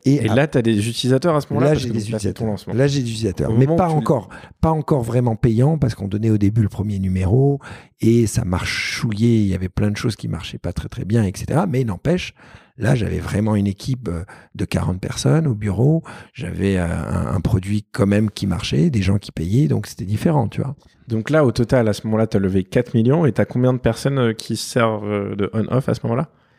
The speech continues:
Speaker 1: Je sais plus, je devais avoir, j'ai dû avoir cent mille téléchargements, mais des numéros payants, je devais avoir vingt, trente mille à peine.
Speaker 2: Ok.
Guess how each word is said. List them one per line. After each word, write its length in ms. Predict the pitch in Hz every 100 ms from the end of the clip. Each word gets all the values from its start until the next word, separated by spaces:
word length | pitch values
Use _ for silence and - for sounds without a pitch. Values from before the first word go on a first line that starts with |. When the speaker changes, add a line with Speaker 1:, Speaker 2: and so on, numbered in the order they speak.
| _ _ -
Speaker 1:
Je 180 | 95 107
sais 240 | - 147
plus, 440 | - 107 95 110
je 100 | 120
devais 300 | 107 98 107
avoir, 520 | 107 95 98 107 101 87 - - - _
j'ai 180 | - 113
dû 180 | 117 143
avoir 360 | 123 117 135
cent 200 | - 147
mille 280 | 139 147 131
téléchargements, 880 | - 139 135 135 123 113 117 135 160
mais 180 | 135 110
des 160 | 107 110
numéros 640 | 104 113 123 120 107 110
payants, 520 | - 120 113 139 143
je 100 | 117
devais 220 | 110 104
avoir 500 | 101 98 101 113 120 - - - -
vingt, 220 | 147 117 113
trente 320 | - 120 -
mille 160 | 127
à 80 | 104
peine. 300 | - 82 87 - _
Speaker 2:
Ok. 260 | 131 -